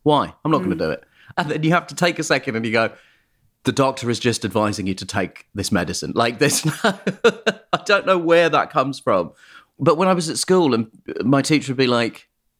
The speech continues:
Speaker 1: "Can you do this work?" I'd be like, "No." That's why I think I try and use phrases like rebellious spirit, but I continually return to the phrase smart ass piece of shit.
Speaker 2: This is it. I often think rebellious, and then I think, "Am I just a dickhead?"
Speaker 1: <laughs> Yeah.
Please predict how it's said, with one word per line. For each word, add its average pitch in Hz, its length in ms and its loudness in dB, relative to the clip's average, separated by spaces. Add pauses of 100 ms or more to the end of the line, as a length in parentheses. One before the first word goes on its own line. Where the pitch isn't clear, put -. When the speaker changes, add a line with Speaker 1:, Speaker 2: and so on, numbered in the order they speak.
(260)
Speaker 1:
"Can 127 100 0
you 123 100 4
do 120 140 2
this 110 160 -2
work?" 135 260 2
I'd 104 60 -2
be 113 100 2
like, 101 280 -2
"No." 147 340 0 (600)
That's 180 320 -2
why 175 240 2
I 143 60 2
think 147 420 -2 (320)
I 151 140 0
try 190 340 2
and 170 260 -2 (160)
use 139 380 2
phrases 117 440 -2
like 101 380 0
rebellious 104 500 0
spirit, 98 520 -2 (680)
but 135 120 2
I 131 160 -2 (440)
continually 143 600 2
return 123 400 -2
to - 80 -8
the 107 100 -4
phrase 95 380 0
smart 98 400 0
ass 101 100 -8
piece - 240 -8
of 92 60 -8
shit. - 400 -4 (240)
Speaker 2:
This 160 260 -4
is 147 140 -8
it. 151 180 -2
I 156 160 0
often 160 240 -6
think 147 240 -6
rebellious, 147 640 -2
and 139 100 -8
then 143 120 -4
I 139 60 -4
think, 135 300 -6
"Am 175 120 0
I 175 60 -2
just - 220 -12
a 180 40 -10
dickhead?" 185 480 -4
Speaker 1:
<laughs> - 40 -6
Yeah. 185 300 -2